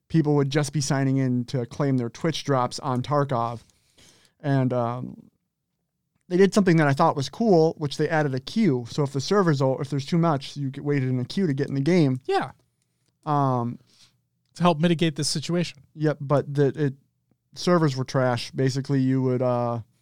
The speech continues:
Speaker 1: you'd finish a raid and you'd sit there looking at a spinny wheel for way too long. It was taking ten minutes to get into a game. It's like, a-, at some point I just said, "Screw it, I'm not playing." It's unfortunate.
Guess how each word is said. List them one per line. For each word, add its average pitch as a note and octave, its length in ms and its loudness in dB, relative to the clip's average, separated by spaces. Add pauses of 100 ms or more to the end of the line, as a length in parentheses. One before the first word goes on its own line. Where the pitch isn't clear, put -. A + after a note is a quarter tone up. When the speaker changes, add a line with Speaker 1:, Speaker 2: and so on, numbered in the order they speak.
(240)
Speaker 1:
you'd C#3 180 -4
finish F3 260 2
a D3 60 0
raid D3 320 2
and C3+ 80 4
you'd B2 160 -4
sit C#3+ 160 -6
there C#3 140 2
looking C3+ 240 -2
at B2+ 100 -4
a B2 40 -8
spinny D#3+ 280 0
wheel D3 240 2
for C#3+ 140 -4
way C#3+ 160 2
too C#3 160 -6
long. C3+ 420 2 (480)
It C3+ 40 -14
was B2+ 120 -4
taking C3 500 -2 (180)
ten D#3 240 2
minutes C#3 280 0
to C3+ 80 -6
get C#3 140 -2
into C3 220 -2
a B2 60 -4
game. E3 460 -2 (220)
It's C3+ 180 -8
like, C3 320 0 (1500)
a-, D3 220 -6
at C#3 100 -4
some D3+ 140 0
point C#3 220 0
I - 20 0
just B2 160 -6
said, B2 140 -4
"Screw - 260 -4
it, B2+ 80 -2
I'm B2 80 -2
not A#2+ 160 -6
playing." A#2+ 460 -6 (1160)
It's A#2+ 240 -10
unfortunate. A#2 500 -10